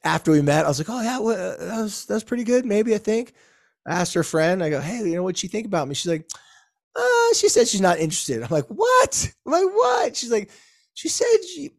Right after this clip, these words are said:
she thinks you probably like yourself a lot, and you, you could probably go on a, a date with yourself." And I was like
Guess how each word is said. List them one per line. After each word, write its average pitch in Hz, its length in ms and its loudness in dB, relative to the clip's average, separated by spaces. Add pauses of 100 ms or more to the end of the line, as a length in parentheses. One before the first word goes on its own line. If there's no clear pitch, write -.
(240)
she 277 160 -4
thinks 269 240 -2
you 240 80 0
probably 196 480 2 (400)
like 175 260 -2
yourself 165 720 -2 (220)
a 160 40 -4
lot, 165 300 0
and 175 100 -8
you, 165 200 -6
you 196 100 -6
could 170 140 -4
probably 147 260 0
go 139 160 0
on 127 140 -4
a, 127 280 -16
a 131 40 -6
date 123 180 -2
with 120 140 -10
yourself." 107 480 -6
And 127 80 -10
I - 20 -6
was 110 100 -8
like 98 160 -12